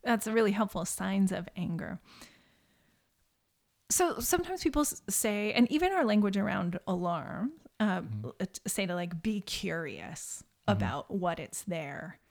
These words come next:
Speaker 1: to show you or tell you. But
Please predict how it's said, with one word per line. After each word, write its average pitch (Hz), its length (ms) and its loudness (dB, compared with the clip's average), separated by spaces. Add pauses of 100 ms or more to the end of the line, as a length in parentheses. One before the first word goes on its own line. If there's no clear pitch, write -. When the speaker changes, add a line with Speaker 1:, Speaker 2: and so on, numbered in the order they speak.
(400)
Speaker 1:
to - 140 -4
show 240 260 2
you 165 600 -8 (100)
or - 80 -10
tell 208 180 -2
you. 196 160 0
But 190 220 0